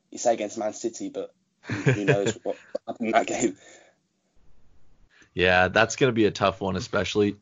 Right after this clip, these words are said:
Speaker 2: Danny, I'll come to you next, because, uh, formation-wise, do you think we need to go back to a four three three? Because when I look at striker-wise especially, I think Samatta, in my opinion, fits that mold a little bit more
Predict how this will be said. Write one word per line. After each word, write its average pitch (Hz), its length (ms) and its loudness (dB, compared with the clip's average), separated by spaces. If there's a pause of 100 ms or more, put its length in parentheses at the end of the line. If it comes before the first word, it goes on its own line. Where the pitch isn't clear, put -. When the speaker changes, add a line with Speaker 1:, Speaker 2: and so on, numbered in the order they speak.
(140)
Speaker 2:
Danny, 117 280 4
I'll 113 120 6
come 160 260 0
to 131 60 -2
you 113 200 2
next, 90 460 -6 (480)
because, 113 580 2
uh, - 680 -12 (260)
formation-wise, 120 1080 8
do 95 140 -8
you 107 60 -2
think 151 200 0
we 170 60 2
need 165 100 2
to 165 80 0
go 160 100 2
back 160 240 4
to 165 80 2
a 147 60 0
four 151 200 2
three 151 220 0
three? 151 240 2
Because 139 380 0
when 139 120 4
I 139 60 8
look 151 260 6
at - 160 6
striker-wise 101 640 2
especially, 101 480 0
I 98 60 2
think 139 220 -2
Samatta, 98 760 2
in 92 60 -2
my 98 160 2
opinion, 98 460 -2
fits - 460 0
that 98 280 0
mold 98 320 0
a 101 60 2
little 131 340 6
bit 123 220 4
more 113 340 4